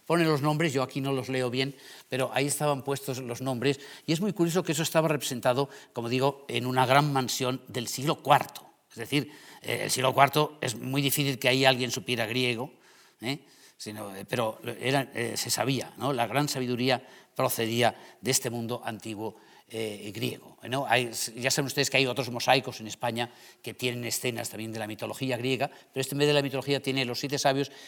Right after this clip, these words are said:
que están también en otros lugares. Es curioso que las imágenes de los siete sabios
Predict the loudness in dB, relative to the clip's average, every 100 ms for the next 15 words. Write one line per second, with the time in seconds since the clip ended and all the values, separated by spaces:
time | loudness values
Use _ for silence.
0 | -4 -2 6 6 6 -4 2 4 6 4
1 | 2 0 0 0 -4 -4 -2 0 0 -4
2 | -14 -14 -16 _ _ -20 -20 -2 0 2
3 | 0 2 2 2 -2 2 2 2 -2 0
4 | 0 0 0 0 0 0 -2 -2 0 2
5 | 0